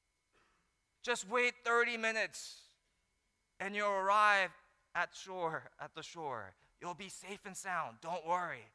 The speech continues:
Everything's gonna be fine." He doesn't reveal any of these things. Instead, he reveals himself. In a moment of crisis, Jesus reveals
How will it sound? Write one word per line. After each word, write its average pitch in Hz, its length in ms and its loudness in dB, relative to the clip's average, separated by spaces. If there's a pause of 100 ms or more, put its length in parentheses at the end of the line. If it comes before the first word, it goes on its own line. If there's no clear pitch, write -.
(220)
Everything's 139 400 -14
gonna 143 180 -10
be 123 100 -12
fine." 110 400 -10 (200)
He 151 80 -16
doesn't 170 240 -6
reveal 151 400 -8
any 117 160 -8
of 104 80 -12
these 95 180 -20
things. 90 300 -20
Instead, 113 420 -4 (1200)
he 120 160 -16
reveals 113 840 -10 (1000)
himself. 104 540 -12 (1700)
In 107 100 -12
a 104 40 -6
moment 117 300 -10
of 101 120 -20
crisis, 104 520 -14
Jesus 107 640 -16
reveals 98 640 -14